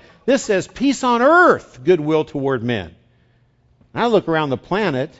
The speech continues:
and I see so much blasted conflict and war and hatred, and how can you say that Jesus brought peace?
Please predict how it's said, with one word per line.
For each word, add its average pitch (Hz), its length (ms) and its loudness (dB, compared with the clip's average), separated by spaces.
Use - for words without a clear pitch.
and 120 80 -8
I 175 80 -6
see 131 220 -10
so 214 360 -4
much 156 300 -6
blasted 139 580 -10
conflict 139 800 -8
and 101 220 -8
war 131 460 -2
and 95 240 -14
hatred, 135 600 -6
and 90 240 -14
how 185 160 -10
can 135 240 -8
you 113 140 -8
say 156 280 -4
that 110 140 -8
Jesus 131 420 -10
brought 104 320 -8
peace? - 720 -16